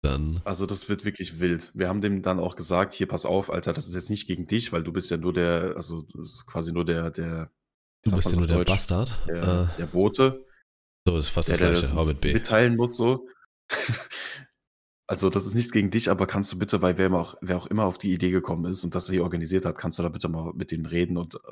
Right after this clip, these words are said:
Speaker 2: auf Geheiß von vier Uni-Standorten sagen, das ist absolut Dreck. Und er hat dann auch gesagt, „Ey, ich bin genauso überrascht gewesen wie ihr, aber ich muss es euch halt einfach nur sagen, ich kann euch“,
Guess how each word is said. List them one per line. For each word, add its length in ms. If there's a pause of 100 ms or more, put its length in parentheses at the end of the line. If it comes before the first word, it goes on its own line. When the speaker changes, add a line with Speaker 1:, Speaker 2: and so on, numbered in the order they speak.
(560)
Speaker 2:
auf 360 (540)
Geheiß 720
von 260
vier 580 (120)
Uni-Standorten 720
sagen, 320
das 160
ist 360
absolut 600 (560)
Dreck. 420 (1400)
Und 140
er 80
hat 80
dann 80
auch 160
gesagt, 260
„Ey, 240
ich 220
bin 100
genauso 300
überrascht 320
gewesen 300
wie 80
ihr, 240
aber 240
ich 120
muss 160
es 80
euch 180
halt 120
einfach 160
nur 120
sagen, 300
ich 140
kann 160
euch“, 160